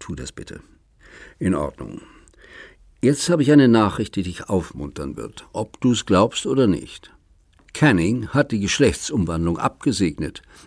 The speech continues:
Jetzt spielt eine Frau die Hauptrolle. Du wirst auf jeden Fall im Abspann genannt.“ „Großartig“, sagte Schmidt. „Hat Julia Roberts die Rolle?“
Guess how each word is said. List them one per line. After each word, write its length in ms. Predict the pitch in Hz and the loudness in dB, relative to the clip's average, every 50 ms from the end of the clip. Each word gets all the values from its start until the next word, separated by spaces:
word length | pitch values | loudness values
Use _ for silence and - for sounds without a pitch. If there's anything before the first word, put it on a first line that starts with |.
| - 113 | 0 4
Jetzt 400 | 120 156 170 170 - - - - | 6 6 6 4 0 -6 -6 -4
spielt 260 | - - 104 92 - | 0 2 2 2 2
eine 220 | 90 85 90 85 | 0 -2 -2 -2
Frau 380 | - - - 82 87 107 76 71 | -4 -6 -4 -2 0 0 0 0
die 140 | 90 76 69 | 0 0 0
Hauptrolle. 640 | 76 76 73 - - - - - - - - - _ _ _ _ _ _ _ _ _ _ _ - | -2 -6 -8 -8 -10 -12 -10 -10 -10 -12 -16 -18 _ _ _ _ _ _ _ _ _ _ _ 4
Du 120 | 165 117 | 6 6
wirst 240 | 120 117 104 - 101 | 6 4 4 2 -2
auf 120 | 87 - | -2 0
jeden 220 | 101 92 92 101 - | 2 2 2 2 2
Fall 140 | 120 131 | 2 2
im 100 | 135 123 | 2 2
Abspann 440 | - 160 - - - - 131 110 90 | 0 -2 -8 -8 -6 -2 0 0 2
genannt.“ 460 | 82 80 76 73 67 67 73 - - _ _ _ _ _ _ _ _ _ _ _ _ _ _ _ _ _ | 2 2 0 -2 -4 -8 -12 -16 -20 _ _ _ _ _ _ _ _ _ _ _ _ _ _ _ _ _
„Großartig“, 680 | - - 185 196 170 117 - - - - - - - - | 0 4 6 8 8 6 4 0 -8 -14 -18 -18 -16 -16
sagte 280 | - - - - - - | -16 -16 -16 -16 -16 -14
Schmidt. 380 | - - - - - - - _ _ _ _ _ _ _ _ | -14 -14 -14 -16 -16 -20 -20 _ _ _ _ _ _ _ _
„Hat 180 | - 95 87 78 | -4 -2 0 2
Julia 280 | 104 123 127 117 98 87 | 4 4 6 6 6 4
Roberts 400 | 95 101 104 113 104 - - - | 4 2 2 0 0 -2 -2 -4
die 80 | 95 | -2
Rolle?“ 380 | 85 82 85 104 131 139 143 | 0 0 2 0 0 -2 -6